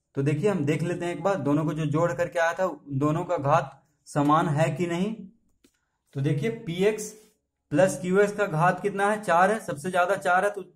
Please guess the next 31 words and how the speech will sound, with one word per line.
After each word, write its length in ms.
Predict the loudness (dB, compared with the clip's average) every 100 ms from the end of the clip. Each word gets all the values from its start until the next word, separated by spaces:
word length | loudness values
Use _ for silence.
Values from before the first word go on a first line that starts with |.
| 0
चार 220 | 2 4
होगा 180 | 4 2
इसका 220 | 0 0
घात, 340 | 0 -2 -2 -12 _ _ _ -2
P 100 | -2
X 180 | -2 -2
plus 260 | -2 -2
Q 200 | -2 0
X 200 | 0 0
का 100 | -2
घात 280 | 0 0 0
चार 220 | 2 4
हो 100 | 4
गया। 200 | 2 -2 -4 -12 _ _ _ _ 0
और 160 | 0
देखिए 240 | 0 -4 -4
Q 300 | -4 2 4
X 180 | 4 0
plus 260 | -4 -4
P 240 | -4 0 2
X 200 | 2 0
का 120 | -2
घात 420 | 0 0 0 -4 -18 _ _ _ _ _ _ _ _ _ _ _ _ _
कितना 260 | -4 0 2
है, 440 | 2 0 -4 -10
तो 100 | -4
देखिए 240 | -2 -2 -4
इसमें 280 | -4 -4 -4
भी 80 | 0
चार 300 | 4 4
है। 120 | 4